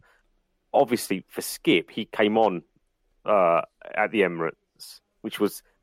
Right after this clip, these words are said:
to an advantage, really, because it kind of <laughs> proved immediately how much we actually needed him to start the game, rather than come on to, to, for dim-, damage, uh, limitation in the second half. Um,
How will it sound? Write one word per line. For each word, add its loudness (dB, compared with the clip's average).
to 2
an 6
advantage, 2
really, -4
because -14
it -10
kind -2
of -4
<laughs> -
proved -2
immediately -6
how -4
much -8
we -2
actually -6
needed -6
him -6
to -18
start 2
the -4
game, -2
rather 2
than -2
come 0
on 2
to, -6
to, -14
for -10
dim-, -2
damage, 0
uh, 2
limitation -2
in -6
the -10
second -8
half. -2
Um, -2